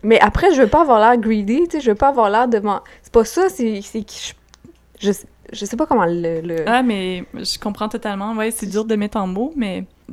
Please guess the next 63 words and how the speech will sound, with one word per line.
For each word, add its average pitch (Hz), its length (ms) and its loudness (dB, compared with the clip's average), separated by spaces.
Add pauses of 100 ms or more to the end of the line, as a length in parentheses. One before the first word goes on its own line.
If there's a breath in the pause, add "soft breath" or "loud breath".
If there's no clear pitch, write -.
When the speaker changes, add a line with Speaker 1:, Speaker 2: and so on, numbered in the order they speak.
Speaker 2:
toi, 240 120 0
t'es 233 120 -6
déjà 208 280 2
rendu 202 360 -4
ailleurs 202 480 -4
parce - 280 -10
que, - 120 -12
euh, 170 480 -6 (380 soft breath)
aussi 208 320 -4
le 202 180 2
faire, 214 380 -6
tu - 80 -14
sais, 233 40 -6
la 190 160 -2
gestation 190 520 -6
d'un 214 140 -6
projet, 196 580 -8 (180)
les 196 220 -6
gens, 208 200 -6
oui, 214 120 -6
ils 220 60 -6
voient 190 140 -4
le 190 60 -8
produit 190 320 -6
fini, 202 320 -2
mais 240 120 2
toi, 208 120 -8
ça 202 140 -8
fait 185 140 -12
comme, 165 520 -14 (380)
admettons, 185 340 -10
un 185 180 -8
an, 202 160 -6
un 190 160 -8
an - 40 -8
et 185 60 -8
demi 196 160 -8
que - 80 -18
tu - 100 -12
y - 20 -8
Speaker 1:
Oui, 220 160 0
Speaker 2:
penses, 214 300 -2
Speaker 1:
c'est 202 60 -16
Speaker 2:
puis - 60 -10
que 214 60 -4
Speaker 1:
ça. 208 60 -4
Speaker 2:
tu 196 60 -8
travailles 190 280 -4
dessus, 220 600 -4
puis 175 240 -10 (440 loud breath)
à - 40 -12
un - 20 -8
moment 180 120 -8
donné, 185 200 -8
t'es 196 140 -8
juste - 160 -14
comme, « 180 160 -8
Ok, 175 60 -12
je - 20 -20
suis 196 160 -8
Speaker 1:
Je - 40 -16
pense 254 180 0
Speaker 2:
tannée. » 175 100 -2